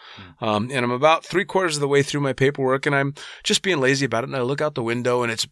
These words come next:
Speaker 2: beautiful night. It's crystal clear out. There's not a cloud in the sky. It's not windy at all. And I'm looking out at just blackness 'cause it's, there's not much of a moon either. There's, so there's nothing for, no horizon, no nothing. It's basically instrument flying.
Speaker 1: Hmm.
Speaker 2: And, uh, um,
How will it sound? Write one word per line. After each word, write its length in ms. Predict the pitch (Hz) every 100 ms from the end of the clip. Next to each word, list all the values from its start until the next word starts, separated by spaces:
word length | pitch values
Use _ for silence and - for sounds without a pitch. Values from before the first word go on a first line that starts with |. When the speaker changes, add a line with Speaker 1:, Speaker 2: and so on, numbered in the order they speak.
| -
Speaker 2:
beautiful 580 | - 175 196 175 - 131
night. 280 | 107 101 -
It's 180 | 107
crystal 580 | - - - 196 - 170
clear 380 | 147 - 123 123
out. 200 | 120 120
There's 180 | 107 104
not 160 | 107
a 40 | 98
cloud 380 | - 110 117 139
in 60 |
the 80 | 135
sky. 540 | - - 104 104 104 - - -
It's 220 | 107 -
not 260 | 117 131 156
windy 300 | 143 131 123
at 80 | 107
all. 360 | 110 113 110 - - - -
And 160 | - 131
I'm 140 | 110
looking 340 | 120 165 143 123
out 180 | 120
at 140 | 110 -
just 340 | - 101 -
blackness 600 | - 98 101 - 98 -
'cause 220 | - 95 92
it's, 180 | -
there's 240 | 127 113 104
not 160 | 127
much 180 | 123 117
of 80 | 104
a 80 | 98
moon 300 | 101 104 95
either. 320 | 101 95 90
There's, 220 | 92 95
so 100 | -
there's 240 | 101 95 110
nothing 580 | 117 123 135 - 107
for, 360 | 101 - 101 113
no 160 | 127 147
horizon, 400 | 117 98 90 92
no 80 | 87
nothing. 280 | 82 120
It's 100 | 135
basically 420 | - 113 92 - 80
instrument 340 | 78 - 87
flying. 260 | - - - - - -
Speaker 1:
Hmm. 60 | 92 - -
Speaker 2:
And, 300 | 120 107 95
uh, 220 | 104 98
um, 440 | - 98 92 90